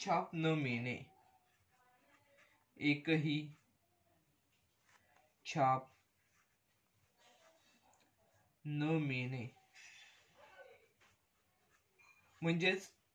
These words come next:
ह्याच्यामध्ये बघा, एच हा एकदाही न मिळण्याची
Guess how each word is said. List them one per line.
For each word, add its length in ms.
ह्याच्यामध्ये 540
बघा, 320
एच 360
हा 320
एकदाही 480
न 160
मिळण्याची 920